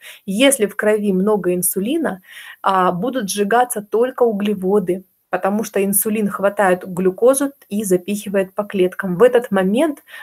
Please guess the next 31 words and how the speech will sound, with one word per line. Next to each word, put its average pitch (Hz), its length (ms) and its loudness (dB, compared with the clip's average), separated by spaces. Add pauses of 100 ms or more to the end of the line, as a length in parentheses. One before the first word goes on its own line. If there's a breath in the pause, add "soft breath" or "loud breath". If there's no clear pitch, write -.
жиры 202 420 2
не 202 200 2
востребованы, 185 960 0
они 190 240 0
будут 233 400 -4 (400 loud breath)
еще 214 420 2
плотнее 226 680 2
лежать 202 440 2
в 180 100 0
амбарах. 185 720 0 (720)
Поэтому, 214 360 4
если 233 340 4
вы 208 120 0
своим 208 360 0
питанием 190 560 0
драконите 202 680 0
инсулин, 202 580 -4 (520 loud breath)
а, 190 360 0
до 202 220 2
тех 240 420 0
пор, 190 200 -2
пока 196 300 0
вы 185 160 0
это 185 160 -6
делаете, 254 640 0
липолиза, 233 920 2
расщепления 208 920 -2
жировой 190 440 -2
ткани 185 400 -6
не 202 260 -2
будет. 202 640 -6